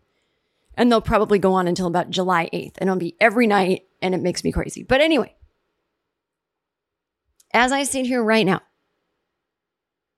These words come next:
it is raining. The thunderstorms have been thundery. It's not just, "Oh, a little bit of rain, we can be outside." No, it's ruin things rain.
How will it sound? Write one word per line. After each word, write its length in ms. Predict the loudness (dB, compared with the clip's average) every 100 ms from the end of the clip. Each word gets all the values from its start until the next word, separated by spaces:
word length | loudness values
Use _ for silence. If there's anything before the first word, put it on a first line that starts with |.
| _ _ _ 0
it 160 | 2
is 180 | 2 2
raining. 420 | 0 2 0 -4 _ _ -6
The 180 | 0 0
thunderstorms 720 | 2 2 0 -2 0 0 0
have 340 | 2 2 2 2
been 400 | 2 2 -2 -6 _ _ _ _ _ -16
thundery. 640 | -4 0 0 0 -4 -8 -18 _ _ _ _ _ _ _ _ _ _ _ _ _ _ _ _ _ _ _ _ _ _ _ _ _ _ _ _ _ _ _ _ _ _ _ _ _ _ -2
It's 200 | 0 2
not 180 | 2 2
just, 240 | 0 0 0
"Oh, 160 | 2
a 20 | 4
little 240 | 4 4
bit 140 | 2
of 100 | 2
rain, 260 | 2 2 2
we 120 | 0
can 200 | -2 -4
be 140 | -2 0
outside." 340 | 0 0 2
No, 220 | 2 4
it's 160 | 2 0
ruin 600 | -4 2 4 4 2 0
things 420 | 0 0 -2 0
rain. 420 | 0 0 -4 -10